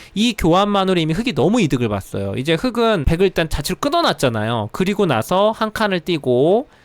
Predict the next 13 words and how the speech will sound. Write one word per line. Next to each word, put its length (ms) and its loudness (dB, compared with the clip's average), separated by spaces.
들여다본 540 -2
다음에 540 0
요렇게 520 0
나가는 400 -2
행마가 340 -6
너무 220 -10
좋았습니다. 640 -14
백이 220 0
자체로는 640 -2
이런 280 2
식으로 220 -4
나가야 400 0
하는데, 880 -2